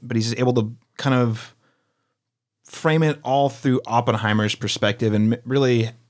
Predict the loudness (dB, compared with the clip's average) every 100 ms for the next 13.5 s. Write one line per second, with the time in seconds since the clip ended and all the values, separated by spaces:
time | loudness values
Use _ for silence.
0 | _ _ _ _ _ _ _ _ -6 -2
1 | -2 -2 0 0 -2 -4 -8 -4 -4 -4
2 | -10 -4 -4 -4 -4 -2 -2 -4 -4 -4
3 | -2 -2 -2 -4 -2 -2 0 0 0 2
4 | 2 0 -2 -4 -2 -2 -4 -4 -2 -2
5 | -4 -4 -6 -8 -10 -10 -6 -4 -4 -4
6 | -6 -8 -10 -10 -2 2 2 2 -2 -6
7 | -4 -4 -4 -4 -4 -2 -2 -4 -4 -2
8 | -2 0 0 -2 -4 -4 -2 -2 -4 -10
9 | -20 -4 -2 2 4 2 2 -4 -4 -6
10 | -8 -12 -14 -20 -20 -20 -8 -4 -2 0
11 | 0 0 -2 -4 -4 -2 -2 -4 -6 -4
12 | -4 -4 -4 -2 -4 -2 -2 0 -2 -2
13 | -2 -2 -2 -2 -6